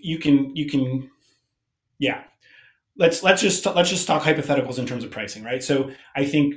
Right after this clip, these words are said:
you know, they invested, let's say they invested two hundred million, right? Then we need to know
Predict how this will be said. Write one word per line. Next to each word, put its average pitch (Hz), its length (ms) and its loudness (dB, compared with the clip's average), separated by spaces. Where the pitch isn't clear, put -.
you 151 100 2
know, 131 240 0
they 151 220 4
invested, 151 400 2
let's 147 160 0
say 151 140 0
they 143 100 2
invested 131 420 -4
two 143 140 0
hundred 123 240 -2
million, 110 280 -8
right? 117 200 -4
Then 147 160 2
we 160 80 2
need 156 160 6
to 143 100 4
know 127 380 4